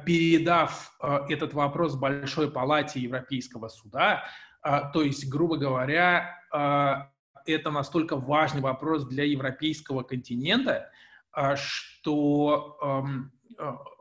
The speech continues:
он может быть решён только, э, э, э, всеми судьями, э, Европейского суда по правам человека вместе. То есть, а, а, а, хоть и в-, звучит это довольно, а, довольно фриково, но, а, но это так.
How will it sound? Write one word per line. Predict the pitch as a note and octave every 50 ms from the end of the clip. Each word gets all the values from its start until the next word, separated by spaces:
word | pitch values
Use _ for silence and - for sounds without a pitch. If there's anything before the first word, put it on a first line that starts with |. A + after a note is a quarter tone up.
| - - - -
он | - E3 E3 F3 E3+
может | E3 E3 E3+ D#3 C3+ D#3+
быть | D#3 D#3 -
решён | D#3 D3+ C#3+ - - E3+ E3+ E3+ F3 D#3 -
только, | - D#3 D3 D#3 D#3 D3 D3+ D#3+ D#3 D3 D3 D3 C#3+ B2 - - -
э, | C#3 C3 C3+ C3 - - - _ _ -
э, | C#3 - - -
э, | D3 - - _ _ _ _ _ - -
всеми | - - - - F3 E3 D#3+ D#3+ C#3+
судьями, | - - - E3+ D#3 C#3 D3+ D3+ D3 D3 D3 D3 D3 D3 D3 - -
э, | - C3+ C3 C3 C3 B2+ B2+ B2+ - - - - - -
Европейского | - C#3+ C#3+ C#3+ C#3 C3+ C#3+ D3 C#3 C#3+ D3+ C#3
суда | - - C3+ C#3+
по | B2+ C#3
правам | C3+ - C#3 C3+ C3+ C3 C3
человека | - - B2+ B2+ B2+ C#3 C#3+ C#3+ C#3 C#3 B2+ A#2+ B2 A#2+ B2
вместе. | B2 B2+ C3 C#3 C3+ C3+ B2+ A#2+ B2 - - - - _ - - - - - - - _ _
То | - E3 D#3
есть, | D#3 D#3 D3 - - - D3+ - -
а, | D#3 D3 C#3+ C#3+
а, | C#3+ - - - D3+
а, | - - - D#3 C#3+ - - -
хоть | - - - F3 E3+ E3 E3 E3+
и | D#3+
в-, | D#3 D#3+ D3+ D3
звучит | C#3 C3+ D#3+ F3 E3+ - F3+ C3+ D3+
это | C#3+ C#3 C#3 C3+
довольно, | C3+ C#3 C#3 C#3 C#3 C#3 C3+ C3+ C3+ C3 C3+ C3+ B2+ -
а, | - C#3+ C3+ - -
довольно | C3+ C3+ C3 C#3 C#3+ C#3 C3+ C3 C3
фриково, | - - - - F3+ A3+ A3+ - F3+ D3+ C#3+ C#3 C3+ C3 B2+ C3
но, | C3+ C#3 C#3 C#3 C#3 C#3 C#3+ C#3+ - - -
а, | C#3+ C#3 C3+ C#3 - - - - -
но | D#3 C#3+ C#3+ C#3+ D3
это | D#3+ D#3+ F3+
так. | - D3+ C3 A2+ - - -